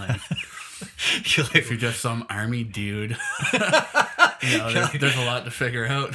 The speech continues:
Speaker 1: <laughs>
Speaker 2: Yeah. Oh, I, you know, even starting with this, I, I had no idea. I was like, "I don't, I don't know what I'm doing."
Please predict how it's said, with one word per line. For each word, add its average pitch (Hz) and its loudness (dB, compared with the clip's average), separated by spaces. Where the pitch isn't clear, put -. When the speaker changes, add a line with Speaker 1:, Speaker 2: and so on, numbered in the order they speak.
Speaker 1:
<laughs> 110 2
Speaker 2:
Yeah. 104 4
Oh, 110 4
I, 110 2
you 107 -4
know, 107 -6
even 110 2
starting 107 0
with 95 -4
this, 98 -2
I, 101 -2
I 98 0
had 92 0
no 90 -4
idea. 87 -4
I 95 0
was 92 -8
like, 90 -4
"I 95 0
don't, 92 -8
I 95 -12
don't 95 -4
know 92 -4
what 95 -4
I'm 92 -4
doing." 95 -4